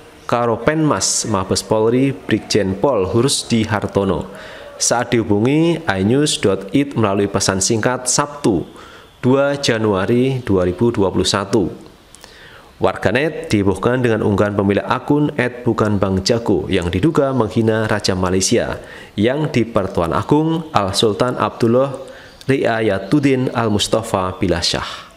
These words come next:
Kemudian, teman-teman, berdasarkan pengamatan Okezone,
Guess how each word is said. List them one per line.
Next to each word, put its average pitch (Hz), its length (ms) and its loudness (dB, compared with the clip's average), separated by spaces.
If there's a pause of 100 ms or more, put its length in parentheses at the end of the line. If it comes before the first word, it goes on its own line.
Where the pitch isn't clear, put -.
(720)
Kemudian, 101 400 2
teman-teman, 131 480 2
berdasarkan 107 480 0
pengamatan 101 560 0
Okezone, 127 640 0